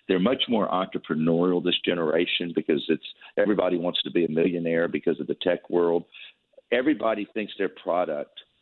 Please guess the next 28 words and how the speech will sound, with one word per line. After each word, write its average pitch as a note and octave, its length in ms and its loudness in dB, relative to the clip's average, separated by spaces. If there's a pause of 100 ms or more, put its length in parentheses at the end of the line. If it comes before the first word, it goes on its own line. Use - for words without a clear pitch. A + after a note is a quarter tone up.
(200)
is F2+ 160 -2
as E2 140 0 (140)
good E2+ 400 2
as D#2+ 160 0
anybody D#2+ 500 0
else's, D#2+ 380 -2
and D2 100 -6
they're D#2+ 140 0
the D#2 100 2
only D2+ 200 0
ones C#2+ 360 0
doing E2+ 240 2
it. - 120 -10 (340)
You F#2+ 100 2
know, F#2+ 140 2
it's, E2 100 -2 (140)
when F#2 160 0
I'm G#2 320 -2 (160)
doing G2 220 2
the F2+ 80 0 (100)
show F2 160 2
Billion F#2 340 0
Dollar E2+ 280 2
Buyer, F#2+ 420 -2
I'm D#2 80 -4
meeting G#2+ 280 0
with F2 120 -2
these D#2+ 160 -2